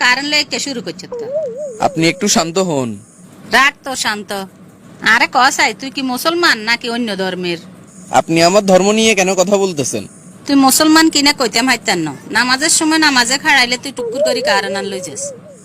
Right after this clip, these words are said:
Speaker 2: আমাদের বরাদ্দ যতটুকু থাকে ততটুকুই আমরা দিই।
Speaker 1: রাখ তোর বরাদ্দ। তোরা কি তুই একে চাবা মারস?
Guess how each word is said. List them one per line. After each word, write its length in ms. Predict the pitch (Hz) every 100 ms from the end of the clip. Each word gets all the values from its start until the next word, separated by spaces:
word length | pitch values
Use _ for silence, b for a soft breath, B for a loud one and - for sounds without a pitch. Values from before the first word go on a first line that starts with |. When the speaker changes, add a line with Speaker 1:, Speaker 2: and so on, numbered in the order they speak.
| - 123
Speaker 2:
আমাদের 240 | 147 196 202
বরাদ্দ 280 | 208 202 185 220
যতটুকু 460 | 240 214 185 220 233 294
থাকে 180 | 220 247 240
ততটুকুই 500 | 202 196 208 214 208 180
আমরা 160 | 180 160
দিই। 140 | 123 - - - - - - 220
Speaker 1:
রাখ 160 | 247 -
তোর 120 | 269 240
বরাদ্দ। 380 | 247 233 220 202 214 202 190 -
তোরা 200 | 208 240 302
কি 80 | 302 -
তুই 100 | 269
একে 160 | - -
চাবা 220 | 254 240 202
মারস? 260 | 185 175